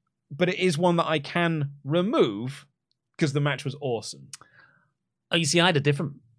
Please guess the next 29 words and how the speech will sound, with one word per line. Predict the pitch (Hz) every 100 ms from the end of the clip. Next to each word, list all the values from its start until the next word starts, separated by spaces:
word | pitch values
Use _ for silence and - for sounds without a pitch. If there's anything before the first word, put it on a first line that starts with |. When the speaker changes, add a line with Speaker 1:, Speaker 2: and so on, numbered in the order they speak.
| _ _ _ _
Speaker 2:
major | 113 98 87
complaint, | 92 87 85 82 82 - -
Speaker 1:
Oh. | 262 -
Speaker 2:
but | 143
also, | 180 190 180 147 147
again, | 143 131 117 117
right | 151 156
at | 151
the | 147
start, | 139 - 113 90 92 -
and | 123
then | 120
it | 117
was | 110 101
gone. | - 107 80 87 117 _ _ _
So | - 120 101 90 87 95 _ -
I | 113
just | 101 -
enjoyed | 98 98 95
the | 87
rest | 90 -
of | 95
the |
match | 92 85 - -
a |
hell | - - 110
of | 90
a |
lot. | 90 87